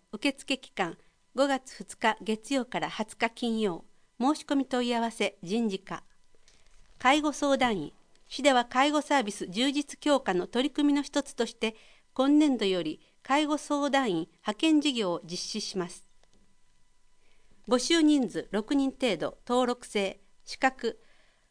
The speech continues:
高齢福祉事業や福祉ボランティア活動に対して意欲と理解があり、市が指定する介護相談員養成研修、大阪市内、泉佐野市内で、八月から十月に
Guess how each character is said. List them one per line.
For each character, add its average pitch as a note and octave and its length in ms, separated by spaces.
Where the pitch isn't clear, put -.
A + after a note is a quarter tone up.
高 D4+ 220
齢 D#4+ 140
福 D4 220
祉 C#4 160
事 B3+ 120
業 G#3 220
や E3 240
福 - 200
祉 D4+ 140
ボ C#4+ 120
ラ D4 100
ン D4 80
テ C#4+ 100
ィ C#4 40
ア - 20
活 C#4+ 320
動 G#3 120
に F#3 100
対 G3+ 240
し - 80
て - 320
意 B3+ 80
欲 C#4 260
と E3+ 260
理 A#3 120
解 B3 260
が F3 80
あ D#3 80
り、 D3+ 160
市 - 180
が A#3 100
指 F#3+ 120
定 C4+ 260
す B3+ 160
る A#3+ 180
介 D4 240
護 D4 140
相 C#4+ 280
談 C4+ 300
員 E3 160
養 C4 220
成 C4+ 240
研 A3 260
修、 - 260
大 C4 140
阪 D4 320
市 C4 160
内、 F3+ 240
泉 C#4+ 340
佐 C#4+ 180
野 C#4 80
市 C4+ 160
内 F#3+ 220
で、 C#3+ 240
八 B3+ 280
月 C4+ 260
か A#3 120
ら A3 260
十 C4 260
月 C4 260
に E3 200